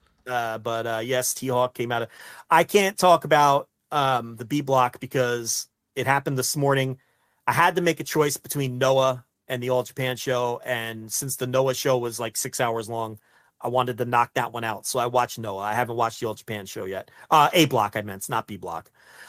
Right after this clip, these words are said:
Um, so the A block wrapped up this morning with Kent, with, uh, like Rich said, T-Hawk,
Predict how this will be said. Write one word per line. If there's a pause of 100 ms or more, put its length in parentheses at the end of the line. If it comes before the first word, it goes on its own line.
(200)
Um,
so
the
A
block
wrapped
up
this
morning
with
Kent,
with,
uh,
like
Rich
said,
T-Hawk,